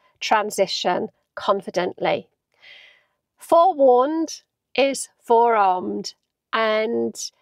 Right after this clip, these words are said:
the more you know, the more you can educate yourself about this transitional period, the more confident you will be in managing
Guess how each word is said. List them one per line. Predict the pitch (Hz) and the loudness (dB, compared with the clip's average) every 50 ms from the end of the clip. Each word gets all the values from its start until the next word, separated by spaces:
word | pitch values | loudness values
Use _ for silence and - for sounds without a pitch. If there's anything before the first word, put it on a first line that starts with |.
| _ _ _ _ - | _ _ _ _ 2
the | 226 240 | 2 2
more | 240 240 254 254 285 311 311 | 4 4 4 6 6 4 4
you | 320 294 285 285 269 269 269 262 | 2 0 -2 -2 -2 -2 -4 -4
know, | 240 240 233 226 208 208 226 269 311 | -4 -2 0 2 2 2 2 0 0
the | 285 247 233 | 0 0 0
more | 233 226 226 233 226 226 | 2 2 4 4 4 4
you | 233 220 226 233 - | 2 0 -2 -4 -4
can | - - 214 208 - - | -4 -6 -6 -6 -4 -2
educate | 214 226 - - 247 - - - 214 208 - | -2 -2 -2 -4 -8 -8 -4 -2 -2 -2 -2
yourself | 214 202 - - 220 196 190 - - - - _ _ _ _ - _ | -4 -10 -6 -2 0 0 2 2 0 -2 -6 _ _ _ _ -10 _
about | - 208 - _ _ 262 254 277 302 - - | -6 -6 -6 _ _ 0 2 2 0 -2 -2
this | - 254 247 - - | -2 -4 -4 -4 -6
transitional | - - 220 220 220 - 226 - - - 214 202 196 | -2 -2 -2 -2 -2 -2 -4 -4 -4 -4 -2 -2 -2
period, | - - - 320 320 330 302 254 190 185 185 185 185 - _ _ _ - _ _ _ | -4 -4 -2 0 2 2 2 2 0 -2 -4 -6 -8 -12 _ _ _ -20 _ _ _
the | 226 233 | 2 4
more | 240 262 330 370 | 4 4 4 2
confident | - - - 294 262 269 262 - 247 - 254 233 - - | 0 -4 -4 -2 -2 -2 -4 -6 -4 -2 -2 -2 -2 -2
you | 233 240 233 | -2 0 0
will | 226 214 208 202 - _ | 2 0 0 -2 0 _
be | 196 190 190 190 220 254 277 269 - _ - _ _ _ | 2 2 4 2 0 0 -2 -6 -6 _ -20 _ _ _
in | 226 220 226 233 226 | 0 2 2 2 0
managing | 226 220 220 220 220 - - - 208 202 208 208 208 | 0 0 0 0 -2 -4 -2 0 2 2 2 2 0